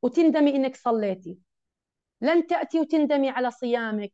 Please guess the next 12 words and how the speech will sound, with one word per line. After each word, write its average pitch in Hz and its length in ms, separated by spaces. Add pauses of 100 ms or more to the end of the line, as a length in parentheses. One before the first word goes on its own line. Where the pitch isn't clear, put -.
ولا 226 200
على 226 300
صلاتك 220 560
ولا 214 180
على 202 160
أذكارك 220 680
ولا 214 140
ع-، 196 100
ما، 349 340
ما 339 140
رح 403 100
تندمي 233 520